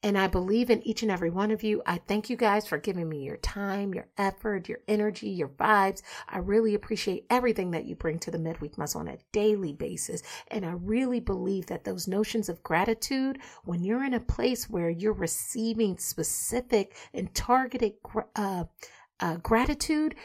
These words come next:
you can't be anywhere else but in the moment of the feels. Hashtag all the feels. So maybe take that moment to give someone specific targeted gratitude, and they may do the same in return, and you may learn something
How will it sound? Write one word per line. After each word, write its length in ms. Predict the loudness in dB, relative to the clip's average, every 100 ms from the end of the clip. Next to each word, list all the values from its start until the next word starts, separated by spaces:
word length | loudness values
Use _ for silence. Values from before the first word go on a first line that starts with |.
| -2
you 120 | 0
can't 360 | 6 6 6 2
be 200 | 2 4
anywhere 400 | 4 4 2 0 2
else 240 | 2 2
but 160 | -4 -2
in 120 | 0
the 60 |
moment 360 | 0 0 0 -4
of 120 | -6 -10
the 80 |
feels. 500 | -12 -8 -8 -6 -4
Hashtag 540 | -2 -2 -2 4 4 4 2
all 220 | 4 4
the 100 | 0
feels. 480 | -6 -6 -4 -2 -4 -4 -12 -6
So 520 | 4 8 10 8 4 -4
maybe 320 | 2 4 2
take 320 | 2 2 2 2
that 240 | 2 2
moment 420 | 0 2 0 0 -6 _ -4
to 120 | -4
give 300 | 2 2 2
someone 360 | -2 0 0
specific 580 | -2 -2 0 0 0 -2
targeted 600 | 0 0 0 2 2 2 _ _ _
gratitude, 800 | 0 4 4 2 -2 -6 -8 -14 _ _ _ _
and 200 | 0 4
they 120 | 4
may 200 | 4 2
do 160 | 0 0
the 80 | -2
same 280 | 0 0 0
in 100 | 2
return, 380 | 0 2 0
and 100 | 0
you 60 | 0
may 200 | 0 -2
learn 280 | 0 -2 -2
something 420 | -4 -4 -4 -4